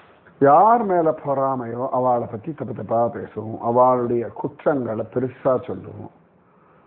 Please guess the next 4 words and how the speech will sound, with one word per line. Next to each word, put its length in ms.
இல்லாட்டி 380
நம்மள 340
பெருசா 540
கொண்டாடும்படியா 1160